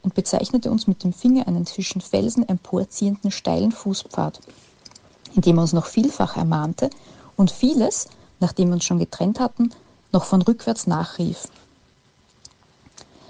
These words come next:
Bei jenem ließen wir zurück, was uns an Gewändern und Gerät lästig war, gürteten und schürzten uns nun led-, lediglich für die Bergbesteigung und stiegen wohlgemut und hitzig empor. Aber,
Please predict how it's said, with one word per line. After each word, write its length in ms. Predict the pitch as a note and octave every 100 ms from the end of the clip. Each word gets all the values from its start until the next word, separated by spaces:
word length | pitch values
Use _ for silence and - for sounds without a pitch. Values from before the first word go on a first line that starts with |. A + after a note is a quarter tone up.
| - -
Bei 60 | F3+
jenem 340 | E3+ A3 C#4
ließen 280 | B3+ B3+ B3+
wir 80 | B3+
zurück, 340 | - A3 B3
was 140 | G3+ G3
uns 140 | F#3+
an 100 | F3
Gewändern 440 | E3 E3 F#3 A3
und 180 | G#3 F#3
Gerät 460 | - F#3 F3+ G#3 -
lästig 480 | E3+ - - - -
war, 220 | - G3 _ _ _ _ _ _
gürteten 480 | - B3+ C#4 C4+ C4
und 140 | G3 F#3
schürzten 460 | - B3 - A#3+
uns 200 | G3+ - - - _ _ -
nun 220 | G3+ G#3+
led-, 360 | F3 F#3+ A3 A#3
lediglich 540 | F#3 G3 A#3 A#3+ -
für 100 | G3+
die 80 | G3+
Bergbesteigung 880 | - D#3+ - - - - - E3+ E3
und 160 | E3+
stiegen 400 | - - A3+ B3+
wohlgemut 580 | F3 G#3 A3+ G3+ G#3+ -
und 140 | G3
hitzig 300 | - - -
empor. 460 | - G#3 - E3 F3+ - _ _ _ _ - _ _
Aber, 380 | E3 D#3+ E3+